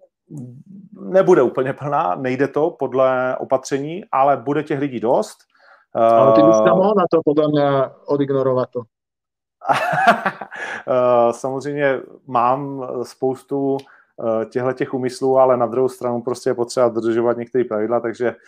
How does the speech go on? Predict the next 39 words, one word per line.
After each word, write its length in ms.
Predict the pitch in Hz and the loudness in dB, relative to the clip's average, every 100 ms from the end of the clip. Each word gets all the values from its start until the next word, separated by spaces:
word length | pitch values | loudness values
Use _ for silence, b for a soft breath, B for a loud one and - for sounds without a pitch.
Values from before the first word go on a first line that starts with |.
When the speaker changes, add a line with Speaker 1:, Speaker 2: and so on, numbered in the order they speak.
| b b | b b
Speaker 1:
úplně 340 | 135 - 165 | -4 0 0
odignorovat 560 | 156 139 151 147 147 143 | 0 -2 0 4 4 4
to 80 | 117 | 2
nejde. 400 | 104 120 156 180 b b | 0 2 2 2 b b
Takže 280 | 127 117 147 147 - | -4 0 0 0 2
pár, 320 | 156 170 170 - | 4 6 4 2
eh, 920 | - _ _ 143 131 120 120 120 120 | -8 _ _ -6 0 2 2 0 -2
set, 320 | - 147 147 147 - | -2 0 0 -2 -12
eh, 40 | 139 127 127 123 123 123 123 - | -6 -4 -4 -6 -6 -6 -8 -4
až 320 | 127 - - | -4 -4 -10
jako, 280 | 131 123 127 127 127 127 - | -10 -6 -6 -4 -6 -8 -8
eh, 240 | 135 123 | -12 -10
nějaký 360 | 120 113 - 190 | -6 -6 -4 -6
ten 140 | 127 | -6
tisíc 380 | 120 120 - 135 - b b _ | -10 -10 -8 -10 -12 b b _
dostane 340 | 117 - 135 | -8 0 0
mail, 240 | 127 127 127 | 2 2 2
který 240 | - 135 | 2 2
je 100 | 135 | 2
asi 300 | - 123 - | 0 -6 -6
nepotěší, 680 | 117 98 107 117 - 160 196 b b b _ | -8 -8 -8 -8 -6 -10 -10 b b b _
tak 180 | 120 127 | -2 -2
jak 100 | 123 | -2
jsme 160 | 131 | -6
si 140 | - 131 | -2 0
řekli 240 | 127 131 | 0 -2
na 100 | 110 | -4
začátku, 640 | 113 - 123 120 139 143 b b _ _ | -4 0 0 0 -2 -2 b b _ _
ale 140 | 117 | -2
štvanice 400 | - 131 131 139 | 0 -2 0 0
v 80 | 139 | 4
rámci 320 | 139 139 151 | 4 2 -2
absolutních 500 | - - 139 131 131 | -2 0 -2 -2 -6
možností 580 | 120 110 127 - 139 131 | -6 -6 -10 -6 -4 -4
bude 300 | 120 123 123 | 0 2 2
prostě 300 | 123 117 131 | -2 -6 -4
naplněná 480 | 117 123 127 123 120 | -2 -2 -2 2 2
tak, 220 | - 120 | 0 0
jak, 120 | 120 | -2